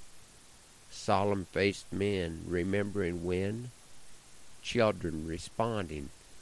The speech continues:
with innocent smile. Given the chance,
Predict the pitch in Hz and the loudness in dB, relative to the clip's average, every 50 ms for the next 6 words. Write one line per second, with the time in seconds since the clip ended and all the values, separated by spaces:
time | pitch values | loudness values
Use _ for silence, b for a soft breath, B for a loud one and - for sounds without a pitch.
0 | - - - - - - - 92 92 90 85 82 - - 67 62 - - - 95 | -14 -8 -6 -6 -6 -2 -2 0 0 0 -2 -4 -6 -8 -10 -8 -10 -6 -4 -2
1 | 92 92 90 92 92 90 90 90 95 - - - - - - - - - - - | -2 -2 -2 -4 -4 -6 -6 -8 -8 -10 -12 -12 -14 -14 -14 -12 -12 -12 -12 -12
2 | - - - - - - - - - - - - - - - - - - 95 107 | -10 -10 -10 -10 -12 -14 -14 -14 -16 -16 -16 -16 -18 -20 -20 -20 -14 -2 4 6
3 | 139 156 147 156 143 120 107 98 - - - 120 110 113 120 120 120 123 - - | 8 8 8 8 6 6 6 4 2 0 0 0 2 2 2 2 0 -2 -4 -8
4 | - - | -10 -10